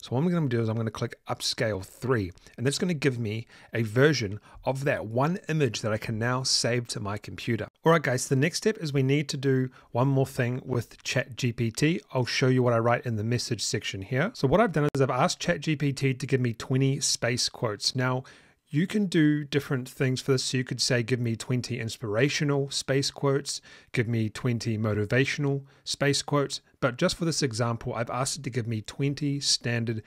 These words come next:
space quotes. And I can actually go through and I can see this one right here looks pretty good. "E-, exploration is in our nature. We beg-,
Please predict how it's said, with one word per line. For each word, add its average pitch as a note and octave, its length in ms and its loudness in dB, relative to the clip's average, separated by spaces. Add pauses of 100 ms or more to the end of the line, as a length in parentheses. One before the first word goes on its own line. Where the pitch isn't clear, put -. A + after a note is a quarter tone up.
(120)
space - 480 0
quotes. - 400 -2 (380)
And C#3+ 160 2
I C#3 100 -2
can C#3+ 160 -2
actually F3 300 0
go D3 180 6
through C#3 200 0
and B2+ 60 4
I B2+ 40 2
can B2+ 140 -2
see C#3+ 180 2
this C#3 200 0
one G3+ 160 0
right C3+ 160 0
here C3 140 4
looks B2 160 0
pretty A2+ 240 -2
good. G#2 280 0 (640)
"E-, C#3 60 4 (140)
exploration C#3+ 580 4
is A#2+ 140 0
in B2+ 40 2
our A2+ 140 2
nature. C#3 420 0
We C#3+ 200 2
beg-, A#2+ 360 0